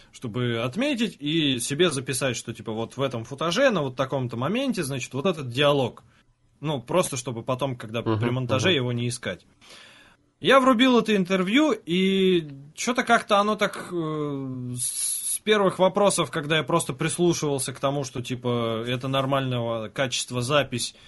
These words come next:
Speaker 1: и так далее, я его, короче, незаметно для себя целиком вообще посмотрел.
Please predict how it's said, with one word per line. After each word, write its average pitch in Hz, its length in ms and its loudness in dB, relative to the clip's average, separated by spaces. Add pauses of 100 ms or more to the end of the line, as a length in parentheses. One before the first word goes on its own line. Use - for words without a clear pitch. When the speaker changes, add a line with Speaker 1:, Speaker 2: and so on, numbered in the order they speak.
(340)
Speaker 1:
и 127 120 -4
так 131 200 -4
далее, 269 460 6 (880)
я 170 260 8
его, 285 220 8
короче, 240 420 4
незаметно 214 460 2
для 180 200 -2
себя 214 300 0
целиком 214 500 2
вообще 151 260 2
посмотрел. 123 680 -4